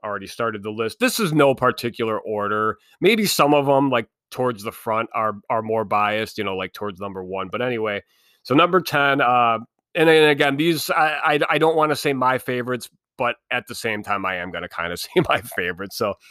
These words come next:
I love that Chris Bosh one. So number nine, J K Simmons, who played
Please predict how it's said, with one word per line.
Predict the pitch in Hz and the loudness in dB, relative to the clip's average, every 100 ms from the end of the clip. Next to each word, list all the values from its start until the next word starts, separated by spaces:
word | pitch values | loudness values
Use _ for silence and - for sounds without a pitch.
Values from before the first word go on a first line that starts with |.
| - - | -14 -6
I | |
love | 113 107 | -4 -4
that | 98 - | -6 -8
Chris | 104 90 | -12 -8
Bosh | 87 87 - | -6 -6 -8
one. | 87 90 | -12 -12
So | - 92 - _ _ _ _ - | -8 -8 -10 _ _ _ _ 2
number | 208 262 | 4 4
nine, | 226 185 202 233 247 - _ _ _ | 6 6 6 4 2 -4 _ _ _
J | 117 156 180 | -4 0 0
K | 170 180 170 | 0 0 0
Simmons, | - 127 104 87 90 90 _ _ | -2 -4 -6 -8 -16 -18 _ _
who | 131 | -10
played | 117 123 117 123 139 | -6 -2 0 0 -2